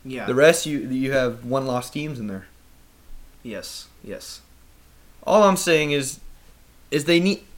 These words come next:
Speaker 2: I like the playoff idea. I personally think they should make it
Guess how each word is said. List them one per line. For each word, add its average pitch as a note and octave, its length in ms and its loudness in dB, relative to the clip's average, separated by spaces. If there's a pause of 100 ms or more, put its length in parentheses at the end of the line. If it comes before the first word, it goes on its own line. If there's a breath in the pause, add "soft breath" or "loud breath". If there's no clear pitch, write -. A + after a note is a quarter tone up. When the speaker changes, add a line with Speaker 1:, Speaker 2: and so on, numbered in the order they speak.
(360)
Speaker 2:
I B3 120 10
like G#3 240 6
the G3+ 60 -4
playoff F3+ 360 4
idea. F3+ 340 0 (760 soft breath)
I G3 200 8
personally G3+ 640 4
think F#3 260 -2
they E3+ 120 0
should D#3 200 -4
make D#3 240 0
it D3+ 160 -2